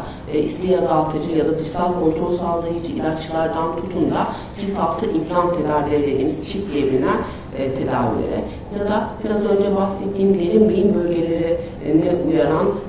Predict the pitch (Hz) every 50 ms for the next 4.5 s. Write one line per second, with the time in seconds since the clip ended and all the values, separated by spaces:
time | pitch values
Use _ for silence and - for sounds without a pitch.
0 | - 143 147 147 147 143 143 143 - - 196 202 - - - 175 170 170 170 170
1 | 170 170 175 170 160 151 147 - - - - 147 147 139 143 143 - - 202 214
2 | - - 156 156 151 151 147 139 139 147 151 156 156 156 156 170 170 156 151 151
3 | 156 156 156 156 - - 175 175 175 170 170 160 147 147 151 147 135 131 135 135
4 | 131 131 131 - - - - - -